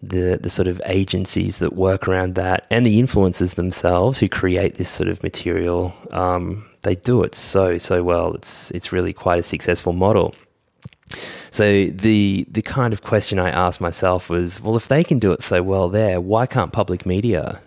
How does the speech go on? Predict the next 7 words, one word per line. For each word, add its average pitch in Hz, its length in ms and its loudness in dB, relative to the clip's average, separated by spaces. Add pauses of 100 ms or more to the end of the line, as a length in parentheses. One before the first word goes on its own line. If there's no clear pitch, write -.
(120)
do 92 320 0 (180)
such - 340 0
a, 95 360 2 (220)
or 87 160 2 (100)
a-, - 220 -4
as, 95 240 0 (160)
as 95 300 -6